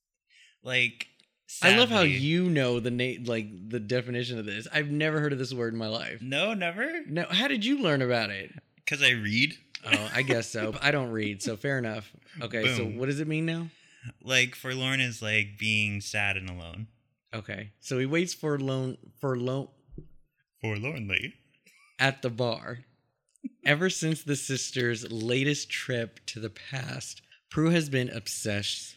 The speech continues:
Speaker 2: obsessed about finding out who the triads sent after them. So Piper complains that she can't get close to Leo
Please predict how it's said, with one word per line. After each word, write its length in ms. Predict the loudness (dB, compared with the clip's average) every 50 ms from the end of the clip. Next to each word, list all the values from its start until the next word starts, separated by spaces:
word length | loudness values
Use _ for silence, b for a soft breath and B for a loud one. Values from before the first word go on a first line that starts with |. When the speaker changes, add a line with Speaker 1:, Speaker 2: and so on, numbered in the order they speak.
| -8
Speaker 2:
obsessed 480 | -8 -6 -4 -2 -2 0 0 -2 -4 -6
about 300 | -8 -6 -4 -4 -4 -6
finding 400 | -6 -4 -2 -2 0 0 0 0
out 160 | -2 -2 -2 -4
who 100 | -6 -6
the 100 | -6 -4
triads 540 | -4 -4 -4 -2 0 0 0 0 -2 -4 -6
sent 320 | -6 -6 -6 -6 -6 -6 -6
after 340 | -6 -6 -6 -6 -6 -8 -8
them. 280 | -8 -8 -12 -14 -16 -18 b b b b b b b b b
So 120 | -6 -4
Piper 280 | 0 0 0 0 -2 -4
complains 720 | -4 -4 -6 -6 -8 -6 -4 -2 -2 0 0 -2 -4 -4
that 180 | -4 -4 -2 -2
she 220 | -2 -2 -2 -4
can't 340 | -8 -6 -6 -6 -6 -6 -8
get 180 | -10 -12 -12 -12
close 360 | -10 -6 -6 -6 -6 -6 -8
to 80 | -8
Leo 640 | -8 -6 -6 -6 -4 -2 -2 -2 -2 -4 -8 -10 -10